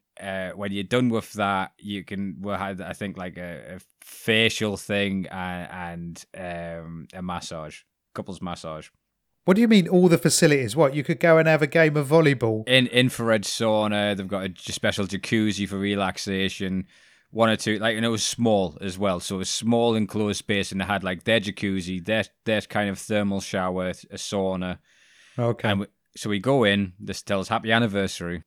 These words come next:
Speaker 2: Did they have those clear glass things so members of the public can see what you're doing? You know, like you
Speaker 1: Uh,
Speaker 2: do in a gym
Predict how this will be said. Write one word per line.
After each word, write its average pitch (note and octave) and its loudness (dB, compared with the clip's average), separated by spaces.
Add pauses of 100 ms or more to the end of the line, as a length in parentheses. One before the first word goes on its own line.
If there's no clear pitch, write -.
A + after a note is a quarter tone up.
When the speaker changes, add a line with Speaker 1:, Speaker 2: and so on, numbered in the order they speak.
Speaker 2:
Did F3 0
they F#3 6
have F3 6
those F3 6
clear F3 4
glass F3 4
things B2 0
so C#3 2
members C#3+ -2
of C3+ -6
the - -12
public C#3 -4
can C3+ -4
see D3 -2
what C#3 -2
you're C3+ -2
doing? A#2+ 0 (320)
You C#3 0
know, D3 4
like D3 4
you - 2
Speaker 1:
Uh, G2 0
Speaker 2:
do D3+ 2
in C3+ 2
a B2+ 2
gym A#2+ -2